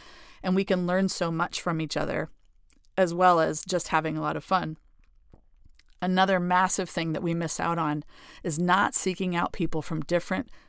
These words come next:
cultures, different backgrounds. There are so many things in this big, beautiful world that God has created. I love the diversity of this family of God. And God was intentional in his design.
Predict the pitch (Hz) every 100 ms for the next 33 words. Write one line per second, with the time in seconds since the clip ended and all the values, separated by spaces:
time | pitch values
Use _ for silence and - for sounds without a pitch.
0 | - - 175 160 170 160 151 156 165 180
1 | - 151 156 160 160 - - 165 - -
2 | - - - - - _ _ _ _ -
3 | 170 202 220 180 170 - 196 202 214 214
4 | 196 196 170 175 160 160 143 175 170 -
5 | 156 175 170 165 165 175 180 160 160 160
6 | 160 - 156 160 160 160 - 170 160 160
7 | 165 165 160 - - - - - 180 175
8 | 196 196 202 185 175 175 - 170 170 170
9 | 160 - 190 175 160 - 202 165 180 -
10 | - - 175 175 180 170 160 156 - -
11 | 175 _ - - - - - - - -
12 | 180 170 180 196 196 190 170 - 180 190
13 | 170 160 147 - 180 170 170 156 151 156
14 | 139 139